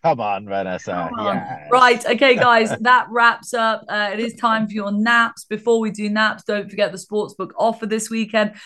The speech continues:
Speaker 2: Bet five on horse racing multiples and get a free bet. That's every day at Doncaster and the Super Boost for Friday. Ryan Moore to ride a winner at Doncaster on Friday was one to five, and it's now even money.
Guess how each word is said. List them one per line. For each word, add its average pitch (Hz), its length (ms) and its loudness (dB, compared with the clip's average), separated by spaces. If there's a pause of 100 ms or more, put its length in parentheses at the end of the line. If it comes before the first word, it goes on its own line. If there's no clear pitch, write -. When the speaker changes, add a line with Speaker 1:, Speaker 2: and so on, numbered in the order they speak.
(180)
Speaker 2:
Bet 214 260 0
five 208 360 2
on 202 140 -2
horse 208 300 -4
racing 202 320 -2
multiples 196 280 -2 (220)
and 185 220 -4
get 185 120 -2
a 180 60 0
free 208 340 -6
bet. 196 300 -2
That's 185 240 -4
every 214 320 0
day 196 220 2
at 160 100 -6
Doncaster 190 800 0 (320)
and 240 260 4
the 247 60 -2
Super 226 380 -6
Boost 214 280 -4
for 214 80 -6
Friday. 208 500 0
Ryan 220 420 4
Moore 220 240 0
to 214 100 -6
ride 196 240 0
a 185 40 -4
winner 233 360 -2
at 202 120 -8
Doncaster 208 680 -2
on 226 260 0
Friday 202 540 0 (240)
was 233 340 4
one 233 360 2
to 226 100 -6
five, 202 460 2
and 190 120 -6
it's 180 140 -10
now 202 260 0
even 220 400 -2
money. 196 420 0